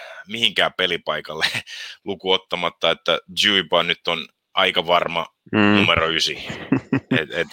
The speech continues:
Speaker 1: et, et Venäjä hä-, härkä vai Venäjän karhu, miksi hän nyt odottaa, niin it-, itse ainakin odotan erittäin paljon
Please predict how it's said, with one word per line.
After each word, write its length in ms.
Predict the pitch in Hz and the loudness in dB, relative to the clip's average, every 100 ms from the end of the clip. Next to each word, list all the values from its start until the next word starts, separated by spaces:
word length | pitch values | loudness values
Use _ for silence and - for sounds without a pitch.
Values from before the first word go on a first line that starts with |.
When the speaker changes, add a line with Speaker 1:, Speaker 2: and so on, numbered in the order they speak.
| - | -4
Speaker 1:
et, 140 | 82 - - - | -4 -4 -14 -10
et 180 | 76 | -4
Venäjä 400 | 87 90 87 82 | 0 2 2 2
hä-, 120 | 80 85 - 80 | 2 -2 -4 -4
härkä 520 | 85 78 76 78 76 | 0 0 0 -4 -4
vai 200 | 80 73 | -8 -6
Venäjän 460 | 82 78 78 80 78 | -8 -6 -8 -8 -4
karhu, 360 | 101 95 - 90 | 2 2 2 -2
miksi 260 | 85 80 87 | -4 -2 -2
hän 140 | 85 85 | 0 -2
nyt 160 | 85 | 2
odottaa, 440 | 95 95 92 - 90 | 2 4 2 2 2
niin 120 | 90 - - - - - - - _ _ _ - - - - | 0 -4 -8 -6 -6 -8 -12 -18 _ _ _ -4 -2 -2 -2
it-, 200 | - 117 - | 2 2 2
itse 260 | 123 - | 0 2
ainakin 260 | 110 101 101 | 2 4 2
odotan 360 | 101 101 95 98 | 2 2 4 4
erittäin 500 | 98 87 - 82 73 | 2 2 0 0 0
paljon 320 | 78 80 | -2 -2